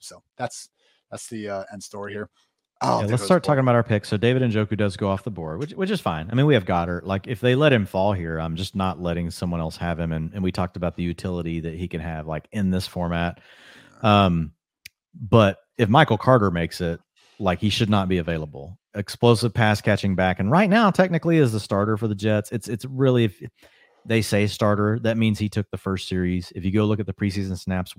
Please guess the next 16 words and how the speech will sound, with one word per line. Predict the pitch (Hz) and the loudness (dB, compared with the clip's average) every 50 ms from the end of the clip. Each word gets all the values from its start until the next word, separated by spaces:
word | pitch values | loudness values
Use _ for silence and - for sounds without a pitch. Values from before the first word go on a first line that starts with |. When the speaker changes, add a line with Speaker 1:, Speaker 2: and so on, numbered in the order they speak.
| 85 82 | -12 -6
Speaker 2:
with | 82 92 95 98 95 90 90 - | -2 0 2 2 0 -2 -6 -6
the | 92 92 90 87 87 85 - _ _ _ _ _ - | -4 -2 -2 -2 -2 -6 -8 _ _ _ _ _ -6
quote | - 101 101 104 | -2 0 2 2
unquote | 104 104 - 101 92 - | 2 0 -2 -6 -8 -6
starters, | - - 104 101 104 107 104 95 | -4 -2 0 2 2 2 0 0
now | 95 90 85 85 - - | 0 0 -2 -2 -4 0
Carter | - 113 110 98 95 | 2 4 4 4 2
did | 85 95 92 90 | 0 -2 -2 -2
get | 92 98 - | -4 -4 -4
to | - 90 | -4 -6
rest, | 82 85 87 87 87 - - - - - | -4 -2 -2 -2 -2 -4 -8 -14 -12 -8
you | 104 | -4
know, | 95 92 92 92 | -2 -2 -2 -2
one | 95 - 101 95 92 90 | -4 -4 -4 -2 -2 0
week, | 95 95 92 - - | 0 -2 -2 -4 -4
but | - 92 87 | -4 -2 -2